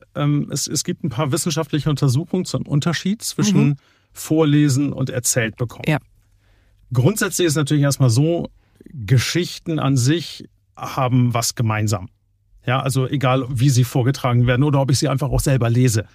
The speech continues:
Speaker 2: Mhm.
Speaker 1: zum Beispiel. Das hat was mit, ähm, der Identifikation mit dem Helden zu tun, mit, äh,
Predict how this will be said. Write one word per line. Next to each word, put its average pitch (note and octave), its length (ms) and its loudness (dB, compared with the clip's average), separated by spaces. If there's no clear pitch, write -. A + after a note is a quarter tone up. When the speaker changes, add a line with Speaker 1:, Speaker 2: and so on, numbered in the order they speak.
Speaker 2:
Mhm. E3+ 220 2
Speaker 1:
zum B2+ 180 2
Beispiel. A#2+ 440 -2
Das B2 160 -2
hat C#3 160 0
was B2 180 0
mit, - 440 -2
ähm, A#2+ 720 -2
der C#3 340 -6
Identifikation C3+ 680 0
mit C3+ 120 0
dem C#3 100 4
Helden C3 320 0
zu - 140 -4
tun, B2 520 2
mit, - 520 -2
äh, B2 560 -2